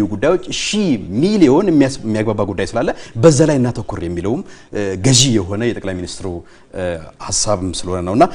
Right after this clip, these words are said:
ተ-፣ ተነሳሽነት ደግሞ ያስፈልጋል። ሀገርን ለመገንባት ኢትዮጵያን ለማስቀጠል ተፈሪና በጣም ያደገች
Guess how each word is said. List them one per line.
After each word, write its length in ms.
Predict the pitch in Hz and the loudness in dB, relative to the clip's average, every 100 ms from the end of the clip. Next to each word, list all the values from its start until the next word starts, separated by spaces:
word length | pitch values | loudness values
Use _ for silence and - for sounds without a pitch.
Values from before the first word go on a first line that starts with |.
| - - | -4 -4
ተ-፣ 200 | 185 208 | -2 -2
ተነሳሽነት 500 | - 175 165 160 151 | 2 2 2 0 0
ደግሞ 180 | 131 123 | 2 2
ያስፈልጋል። 420 | 113 104 87 71 - - - - | 0 -4 -8 -10 -14 -20 -20 -8
ሀገርን 320 | 120 131 214 208 | -4 -2 0 0
ለመገንባት 500 | 139 95 78 107 - | -2 -4 -4 -6 -6
ኢትዮጵያን 420 | 165 180 160 160 | -8 -6 -4 0
ለማስቀጠል 760 | 131 165 175 - 123 - 101 87 85 | 2 4 4 0 -6 -8 -10 -12 -12
ተፈሪና 440 | - 131 175 170 117 - - - _ - 113 - 117 127 123 - | -10 -4 0 2 0 -4 -12 -20 _ -6 -4 -4 -4 -4 -8 -4
በጣም 260 | 127 - 170 | -2 2 4
ያደገች 460 | 143 127 131 101 | 4 6 4 2